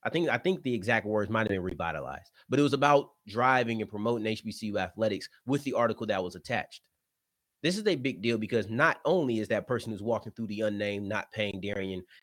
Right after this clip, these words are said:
Gray a check bookstore, not only are they doing that, they're looking at that.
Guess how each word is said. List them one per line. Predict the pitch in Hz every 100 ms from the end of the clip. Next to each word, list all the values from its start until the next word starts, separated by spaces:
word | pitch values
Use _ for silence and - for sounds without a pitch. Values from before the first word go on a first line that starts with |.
| 95
Gray | 117 107
a | 95
check | - 117 - - _
bookstore, | 107 139 - - 131 165 - _ _ _
not | 190 214
only | 214 208 175
are | 160
they | 151
doing | 135 139 117
that, | 117 117 _ _
they're | 135
looking | 131 135 - 151
at | 135 135
that. | 139 131